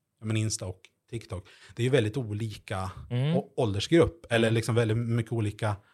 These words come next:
Speaker 1: Så, liksom, man märker ju det att vissa inlägg går ju bra på Instagram till exempel.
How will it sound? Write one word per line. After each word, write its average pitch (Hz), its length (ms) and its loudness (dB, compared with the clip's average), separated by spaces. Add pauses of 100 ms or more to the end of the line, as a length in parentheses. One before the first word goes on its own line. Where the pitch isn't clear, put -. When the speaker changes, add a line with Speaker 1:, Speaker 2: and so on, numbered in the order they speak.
Speaker 1:
Så, 123 140 -6
liksom, 123 240 0
man 135 140 4
märker 185 360 2
ju 98 60 -6
det 98 160 -6
att 101 140 -6
vissa 156 460 0 (240)
inlägg 101 580 -4
går 98 180 -6
ju 92 240 -8
bra 113 340 4
på 92 400 -6 (680)
Instagram 95 640 -6 (100)
till - 80 -20
exempel. 90 360 -12